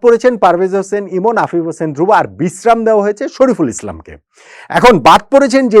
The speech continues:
দুইজন, পারভেজ হোসেন ইমন এবং আফিফ হোসেন ধ্রুব, এই দুইজনের তো আর বিশ্বকাপ খেলার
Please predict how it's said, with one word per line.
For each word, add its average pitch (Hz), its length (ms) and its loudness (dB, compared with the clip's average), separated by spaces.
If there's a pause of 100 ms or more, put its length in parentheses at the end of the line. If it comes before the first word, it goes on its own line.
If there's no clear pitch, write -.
(100)
দুইজন, 127 320 0
পারভেজ 151 280 0
হোসেন 202 220 -8
ইমন 220 220 -4
এবং 185 120 -4 (200)
আফিফ 147 240 -6
হোসেন 143 240 -8
ধ্রুব, 117 180 -8 (300)
এই 196 80 0 (100)
দুইজনের 190 340 -4
তো - 80 -6
আর 175 100 -6
বিশ্বকাপ 175 340 -4
খেলার 165 180 -2